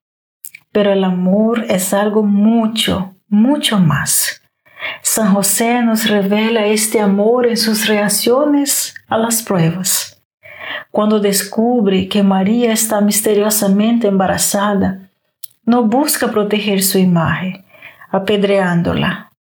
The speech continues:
sino que planea enviarla en silencio por preocupación por ella.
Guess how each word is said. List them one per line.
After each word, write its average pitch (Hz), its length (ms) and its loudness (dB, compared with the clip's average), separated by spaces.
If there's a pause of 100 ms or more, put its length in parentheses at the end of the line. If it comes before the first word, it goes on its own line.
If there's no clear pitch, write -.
(280)
sino 226 380 0
que 226 140 0
planea 220 580 0
enviarla 233 800 2
en 262 160 2
silencio 277 1040 0 (1120)
por 220 260 -2
preocupación 262 1000 -2
por 202 200 0
ella. 165 520 -4